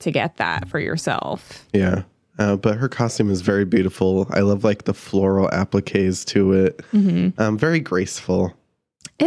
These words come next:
Speaker 1: it, she's very graceful. She's always dressed to the nines, too, which I love. Um, talk about dressing to the nines. Everybody at Catherine's coronation.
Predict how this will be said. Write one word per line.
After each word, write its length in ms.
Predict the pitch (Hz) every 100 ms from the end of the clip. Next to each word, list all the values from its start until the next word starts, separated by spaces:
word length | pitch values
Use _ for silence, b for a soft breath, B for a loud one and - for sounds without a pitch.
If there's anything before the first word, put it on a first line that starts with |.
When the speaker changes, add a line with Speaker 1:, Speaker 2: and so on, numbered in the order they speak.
| 403
Speaker 1:
it, 160 | 392 -
she's 260 | 349 415
very 220 | 392 403
graceful. 400 | - 175 190 180
She's 220 | 185 220 -
always 260 | 190 254 -
dressed 260 | 302 -
to 80 | -
the 100 | 190
nines, 460 | 165 147 143 165 -
too, 300 | 170 - -
which 180 | - -
I 100 | 151
love. 540 | - - - - - b b b b b b _
Um, 380 | 180 196 190 180
talk 200 | 208 208
about 180 | 311 359
dressing 280 | 311 311 302
to 120 | 285
the 140 | 214
nines. 800 | 190 170 214 226 190 180 185 202 - -
Everybody 760 | 151 190 220 220 220 233 233
at 300 | - 196 -
Catherine's 580 | - 165 180 196 196 220
coronation. 1080 | - 214 202 180 214 - 175 156 151 196